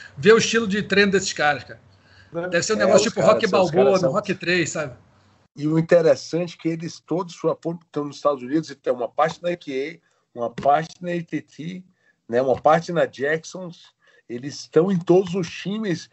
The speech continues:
Speaker 3: e, e, e, e, e eles se juntam duas vezes por ano e passam um mês lá treinando todos juntos.
Speaker 1: É mesmo?
Speaker 3: Imagina só. É, é, é. Eles,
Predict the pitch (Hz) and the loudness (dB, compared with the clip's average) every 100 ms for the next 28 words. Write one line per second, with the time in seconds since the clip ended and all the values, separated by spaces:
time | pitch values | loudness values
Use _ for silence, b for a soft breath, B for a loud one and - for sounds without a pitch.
0 | B B _ 143 180 - 147 131 143 127 | B B _ -10 -10 -10 -10 -10 -10 -10
1 | 139 139 139 131 131 - 123 139 139 123 | -8 -8 -8 -10 -12 -8 0 2 4 0
2 | - 170 120 - 147 208 175 160 131 117 | 2 2 2 -2 0 0 4 2 2 2
3 | 185 156 139 135 - _ 117 110 143 180 | 2 2 0 -8 -8 _ -8 -4 -4 -4
4 | 147 143 - 131 131 110 123 139 b b | -2 -2 -2 -10 -10 -4 -4 -4 b b
5 | - 131 143 151 151 - 165 160 113 110 | -14 -8 -2 -2 -2 -4 -4 -6 -10 -14
6 | 113 b b b _ _ _ _ - 147 | -16 b b b _ _ _ _ -12 -10
7 | 135 175 143 127 123 107 127 151 131 113 | -8 -8 -4 -2 -2 -2 -6 -2 0 -2
8 | - - - 120 143 143 160 160 - - | -8 -8 2 4 6 4 2 -4 -10 -14
9 | - b _ 139 160 - | -18 b _ -6 -4 -8